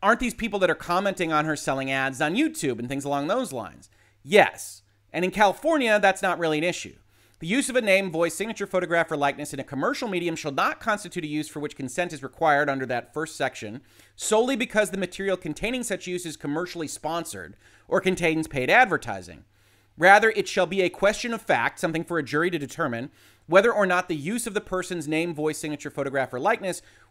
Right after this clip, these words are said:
was so directly connected with the sponsorship or paid advertising as to constitute a use that would be a violation of the section we just read.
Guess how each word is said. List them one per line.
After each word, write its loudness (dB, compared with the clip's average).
was 4
so 4
directly 2
connected 0
with 0
the -4
sponsorship -4
or -6
paid -2
advertising 2
as 2
to -6
constitute -4
a 0
use -2
that 2
would -2
be 0
a 2
violation 2
of -6
the -6
section -4
we -8
just -16
read. -12